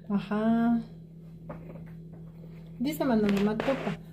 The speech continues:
pues resulta, a lo mismo que nos estaba contando, que él vio una pequeña personita que rozó las cajas y las tumbó. Las cajas y se metió en la pared, o sea, la atravesó.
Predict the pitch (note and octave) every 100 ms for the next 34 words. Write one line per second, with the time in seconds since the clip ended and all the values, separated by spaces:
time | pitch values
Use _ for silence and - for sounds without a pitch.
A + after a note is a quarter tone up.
0 | - - G#3+ G#3 G#3 A3 C#4 B3 B3 D#4
1 | D#4+ G3+ F#3 F#3 F#3+ G3 G3 - F#3+ F#3
2 | G#3+ G#3 B3 B3 C4 G#3+ A3 - - -
3 | - - - - - A3 G#3+ G#3 A3 A#3
4 | C4 B3+ A3 G#3+ A3 A#3+ A3 A3+ A3+ G#3
5 | - G#3 G#3+ G#3+ G3 - G3 G3+ G3+ B3
6 | B3 - F#3 F3+ F3+ E3 G#3 G#3 - -
7 | G3 - D#3 - F#3+ F3+ - G3 F#3+ G3
8 | A3+ - - - - - - - - G3+
9 | G#3+ A3 A#3 A3+ A#3 A3+ A3+ A#3 B3+ A#3+
10 | A#3+ A#3 A3 G#3+ G#3+ G#3 A3 A3 C#4 -
11 | - - G3+ G3 G#3+ A#3 C4 A3 G3 -
12 | D#3 - -